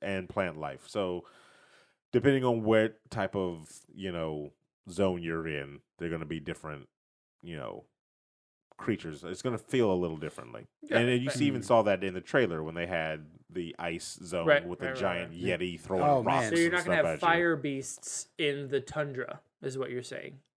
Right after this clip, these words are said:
Speaker 1: Theoretically, no.
Speaker 2: But if they're, if they migrate.
Speaker 1: They might.
Speaker 3: So if the two biomes
Speaker 2: The temperature
Speaker 3: kiss.
Speaker 2: will drop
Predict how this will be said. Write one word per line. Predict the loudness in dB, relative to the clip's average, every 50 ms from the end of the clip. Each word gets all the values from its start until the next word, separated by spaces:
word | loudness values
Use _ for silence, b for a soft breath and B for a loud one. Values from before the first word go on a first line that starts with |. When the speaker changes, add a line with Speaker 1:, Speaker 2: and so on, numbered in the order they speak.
| _ _ _ -20
Speaker 1:
Theoretically, | -16 -4 0 4 4 6 6 8 10 10 10 8 6 4 6 6 6 6
no. | 4 2 2 2 4 2 2 -2 -6 -10 -14
Speaker 2:
But | -12 0 6 8 10 10 10 8 2 -4 -10 -14 -14 -14 _ _ _ -14
if | -14 -10 -4
they're, | -2 -2 -2 -2 -4 -10 _ _ _
if | _
they | -2 0
migrate. | 4 6 6 6 6 4 0 -2 -4 -6 -12 -20 -20 _ _ _ _ _ -20 -16 -10 2 6
Speaker 1:
They | 8 10 10
might. | 12 12 12 12 12 10 6 6
Speaker 3:
So | 8 8
if | 8 8
the | 6 4
two | 6 8 10 10 12
biomes | 12 12 12 12 12 12 12 12 10
Speaker 2:
The | 8 8
temperature | 6 8 8 10 10 12 10 8 6 6 6
Speaker 3:
kiss. | 8 8
Speaker 2:
will | 8 6
drop | 6 6 6 8 10 10 8 6